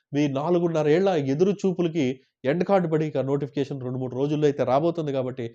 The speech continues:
ప్రిపరేషన్ మొదలు పెట్టండి. మీరు ఒక ఆఫీసర్, ఒక ఉద్యోగం నాదే అత-, అని ఒక కాన్ఫిడెన్స్‌తో మొదలు పెట్టండి. Already మొదలు పెట్టిన వాళ్ళు ప్రిప-, ఇంకా సీరియస్‌గా రివిజన్స్ అయితే చేయండి. అదేవిధంగా బాగా ప్రాక్టీస్ అయితే చేయండి. అదేవిధంగా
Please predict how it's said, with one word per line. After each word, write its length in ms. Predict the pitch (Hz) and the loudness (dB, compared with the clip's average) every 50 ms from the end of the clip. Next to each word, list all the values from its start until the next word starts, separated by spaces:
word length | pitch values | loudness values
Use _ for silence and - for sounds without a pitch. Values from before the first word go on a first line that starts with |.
| _ _ _ _ _ - | _ _ _ _ _ -4
ప్రిపరేషన్ 520 | 156 170 160 185 196 185 185 - 185 180 | -4 -2 0 2 2 2 2 0 -4 -2
మొదలు 260 | 156 147 151 185 190 185 | 0 0 2 2 2 4
పెట్టండి. 680 | 175 175 165 160 151 131 135 156 160 143 120 107 - | 4 2 2 2 -2 -2 0 0 0 0 0 -2 -2
మీరు 240 | 113 135 151 156 160 | 0 2 2 4 4
ఒక 200 | 147 139 139 147 | 4 2 2 2
ఆఫీసర్, 440 | 139 151 151 - 170 160 175 156 127 | 0 0 2 0 0 0 0 -2 -2
ఒక 180 | 123 123 - | -2 -2 -2
ఉద్యోగం 480 | 139 131 127 123 147 151 151 160 151 143 | -2 -2 0 0 0 0 2 0 -4 -4
నాదే 460 | 120 117 120 120 131 151 143 113 - _ _ _ _ _ _ _ - | -4 -4 -4 -2 0 0 -2 -2 -4 _ _ _ _ _ _ _ -4
అత-, 460 | 120 120 117 - 127 123 123 131 147 - - | -4 -4 -2 0 0 0 0 -2 -4 -2 0
అని 180 | 156 185 180 143 | 2 2 4 2
ఒక 200 | 143 156 156 160 | 2 0 -2 -4
కాన్ఫిడెన్స్‌తో 920 | 131 - - 170 214 254 247 233 240 214 190 170 - 196 170 156 160 156 - _ _ - | -4 0 0 2 2 2 2 4 2 2 2 2 0 2 2 2 0 -2 -8 _ _ -2
మొదలు 220 | 135 160 202 220 | 2 4 4 6
పెట్టండి. 360 | 202 196 185 - 175 165 165 156 | 4 4 2 2 2 0 2 2
Already 300 | 147 156 175 196 196 175 | 2 2 2 2 2 2
మొదలు 220 | 156 160 185 190 | 2 2 2 2
పెట్టిన 260 | 185 196 185 - - | 2 -2 -2 -2 -2
వాళ్ళు 160 | 175 170 160 | -2 -2 -2
ప్రిప-, 220 | 147 - 135 135 143 | -2 -4 -6 -6 -4
ఇంకా 400 | 139 151 - 220 196 147 135 147 _ _ _ _ _ _ _ | -6 -2 0 0 0 0 -2 -6 _ _ _ _ _ _ _
సీరియస్‌గా 460 | - - 180 185 196 180 180 - 175 147 | -4 0 4 4 4 4 4 2 0 2
రివిజన్స్ 400 | 147 151 165 180 202 185 151 170 | 2 2 2 2 2 2 2 -2
అయితే 160 | 160 160 156 | -2 -2 -2
చేయండి. 500 | 143 143 143 156 156 151 139 127 123 127 _ _ _ _ - | 0 0 0 0 0 0 -2 -4 -6 -8 _ _ _ _ -4
అదేవిధంగా 440 | 127 143 180 190 180 175 170 165 151 | -2 0 2 2 2 2 2 0 0
బాగా 280 | 135 131 143 160 170 170 | 2 2 2 2 2 2
ప్రాక్టీస్ 480 | 160 151 156 170 175 - 214 190 - | 0 0 -2 -2 -2 -2 -2 0 0
అయితే 140 | 170 151 143 | 0 0 0
చేయండి. 460 | 143 139 135 131 123 120 117 110 117 117 _ _ _ _ _ _ _ - 139 | 0 0 0 -2 -2 -2 -4 -8 -12 -14 _ _ _ _ _ _ _ -6 -2
అదేవిధంగా 560 | 143 170 160 156 156 151 156 151 135 127 | 0 0 2 2 2 0 0 0 -2 -2